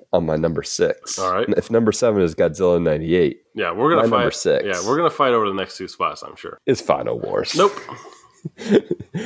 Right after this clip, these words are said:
Speaker 1: Final, Final Wars, look, I'm glad it exists as it exists.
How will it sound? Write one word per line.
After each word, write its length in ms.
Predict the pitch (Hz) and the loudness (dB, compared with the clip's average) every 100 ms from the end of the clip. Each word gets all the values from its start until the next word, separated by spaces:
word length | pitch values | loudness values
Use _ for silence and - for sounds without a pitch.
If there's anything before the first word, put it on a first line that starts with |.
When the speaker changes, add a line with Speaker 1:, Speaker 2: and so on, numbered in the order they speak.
| 214 - | -10 -4
Speaker 1:
Final, 300 | - - 147 | -4 2 0
Final 320 | - 196 202 | 2 0 0
Wars, 340 | 107 92 85 - | 0 -2 -2 -2
look, 280 | 113 - - _ - | -2 -2 -6 _ -8
I'm 200 | 123 143 | -2 0
glad 320 | 104 98 104 | 2 2 2
it 120 | 107 90 | 2 -2
exists 560 | 82 82 67 - - - | -6 -6 -4 -6 -10 -2
as 240 | 87 85 | 2 2
it 120 | 82 80 | 0 -2
exists. 640 | 76 - - - - - | -4 -6 -8 -10 -14 -16